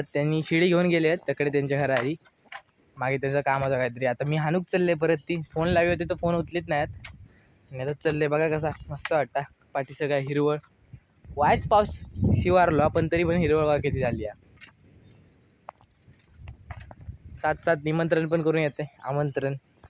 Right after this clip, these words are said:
रात्रीचा बर्थडे घेऊसाठी सगळ्यांका वाडीत करूचा लागता. गावामधलं तुमका माहितीच हा, करूचा लागतं आमंत्रण वगैरे सगळ्यांका. आता येतली रात्री बर्थडेचं आमंत्रण पण करू येते एकदम आणि शिडी पण घेऊन येते. कामावर झाला आणि आपण झाला, मग डबल डबल फेरी नको.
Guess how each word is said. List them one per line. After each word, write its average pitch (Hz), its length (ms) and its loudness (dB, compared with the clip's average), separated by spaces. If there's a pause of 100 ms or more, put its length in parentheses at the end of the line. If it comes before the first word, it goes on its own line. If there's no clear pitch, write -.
(680)
रात्रीचा 123 540 0 (1120)
बर्थडे 127 260 -2
घेऊसाठी 131 420 -2
सगळ्यांका 123 380 -2
वाडीत 120 240 0 (140)
करूचा 143 220 0
लागता. 143 280 0 (840)
गावामधलं 175 380 2
तुमका 175 260 0
माहितीच 170 300 2
हा, 156 100 0 (200)
करूचा 156 260 2
लागतं 147 280 0
आमंत्रण 147 480 0
वगैरे 147 260 0
सगळ्यांका. 143 420 0 (640)
आता - 160 -4
येतली 147 340 2
रात्री 151 300 0
बर्थडेचं 147 360 0
आमंत्रण 151 420 0
पण 160 100 -4
करू 160 140 2
येते 160 240 2
एकदम 156 240 -2
आणि 156 160 -4
शिडी 160 200 -2
पण 160 120 2
घेऊन 156 160 0
येते. 156 140 0
कामावर 151 400 0
झाला 165 220 4 (760)
आणि 170 120 -2
आपण 160 260 0
झाला, 131 200 2
मग 147 120 -2
डबल 151 260 0
डबल 156 260 2
फेरी 147 240 2
नको. 127 260 -2